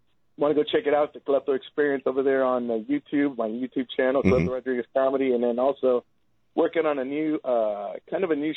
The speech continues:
Speaker 1: show on the lines of Where's Cleto, but it's, uh, kind of, uh, just basically going to different jobs and that kind of thing. And then
Speaker 2: Right.
Speaker 1: also, uh,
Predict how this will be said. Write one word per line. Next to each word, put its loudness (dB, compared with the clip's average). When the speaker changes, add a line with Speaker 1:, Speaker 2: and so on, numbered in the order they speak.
Speaker 1:
show 2
on -2
the 0
lines -2
of 2
Where's 2
Cleto, 0
but 4
it's, -4
uh, 4
kind -2
of, 4
uh, 2
just -8
basically 0
going 2
to 0
different -2
jobs 2
and -6
that -2
kind 2
of -2
thing. 0
And -2
then 2
Speaker 2:
Right. 0
Speaker 1:
also, 2
uh, -2